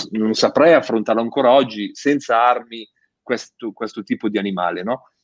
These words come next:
Ecco, da un certo punto, grazie a, a possedere questo, questa tecnologia, l'Homo sapiens ha cominciato a guardarsi in giro con un po' più di sicumera, con un po' più di sicurezza. Non solo, poteva accedere a una fonte di alimentazione incredibilmente più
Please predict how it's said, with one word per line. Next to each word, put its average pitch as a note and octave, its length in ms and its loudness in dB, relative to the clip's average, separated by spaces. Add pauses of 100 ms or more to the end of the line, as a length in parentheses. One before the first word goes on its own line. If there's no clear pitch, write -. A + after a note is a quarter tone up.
(160)
Ecco, B2 340 2
da C#3+ 120 4
un F3+ 80 4
certo C4+ 280 4
punto, G3+ 760 4
grazie G#3 480 4
a, C#3+ 120 2
a B2+ 180 0
possedere C#3+ 680 -6
questo, G#2+ 720 -4
questa A2 280 -10
tecnologia, G3+ 800 2
l'Homo F3 220 2
sapiens G#3+ 480 0
ha C#3 120 0
cominciato F#3 300 2
a D3 40 6
guardarsi D#3 360 2
in G#3 80 -2
giro F#3+ 380 2 (340)
con E3 160 2
un G#3 140 2
po' D#3+ 160 4
più G3 120 -2
di E3+ 100 0
sicumera, A#2+ 800 -2
con B2 120 -8
un A#2+ 60 -4
po' C#3 120 -6
più D3+ 120 -6
di B2+ 60 -4
sicurezza. A#2+ 640 2
Non D#3 200 4
solo, F3 440 4 (320)
poteva F#3 360 4
accedere G#3 380 2
a C#3+ 40 6
una B2+ 120 0
fonte D3 520 -6
di A#2+ 120 -8
alimentazione D3+ 680 -2
incredibilmente E3 1000 0
più C3 400 2